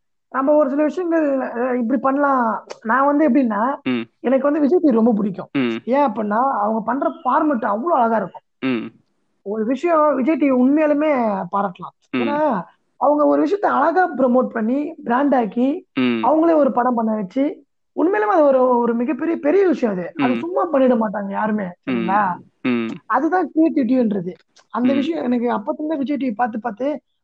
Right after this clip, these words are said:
Speaker 1: ரொம்ப அழகா எக்ஸ்போஸ் பண்றாங்கன்னு சொல்லிட்டு, நான் கலக்க போவதை பண்ணும்போதே பாத்தீங்க அப்படின்னா,
Speaker 2: ம்.
Speaker 1: நான் தாம்சன் அண்ணா கிட்டயும் அப்புறம் ரெண்டு, மூணு பேர்ட்டையும் ஃபாலோ பண்ணிட்டு இருந்தேன்.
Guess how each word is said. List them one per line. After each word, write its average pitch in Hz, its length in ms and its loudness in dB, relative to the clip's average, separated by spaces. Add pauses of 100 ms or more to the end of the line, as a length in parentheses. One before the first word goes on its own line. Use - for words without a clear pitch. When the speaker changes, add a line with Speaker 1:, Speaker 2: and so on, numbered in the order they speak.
Speaker 1:
ரொம்ப 392 280 -2
அழகா 311 340 2
எக்ஸ்போஸ் 262 400 -2
பண்றாங்கன்னு 240 340 -2
சொல்லிட்டு, 233 260 -4
நான் 233 420 -2
கலக்க 285 300 -2
போவதை 294 340 4
பண்ணும்போதே 277 480 0
பாத்தீங்க 247 320 -2
அப்படின்னா, 196 340 -6 (240)
Speaker 2:
ம். 117 300 2
Speaker 1:
நான் 233 280 -2
தாம்சன் 269 380 0
அண்ணா 254 140 0
கிட்டயும் 226 840 -2 (400)
அப்புறம் 220 420 -2
ரெண்டு, 233 200 2
மூணு 254 160 4
பேர்ட்டையும் 247 320 -2
ஃபாலோ 262 180 2
பண்ணிட்டு 247 280 -2
இருந்தேன். 208 220 -6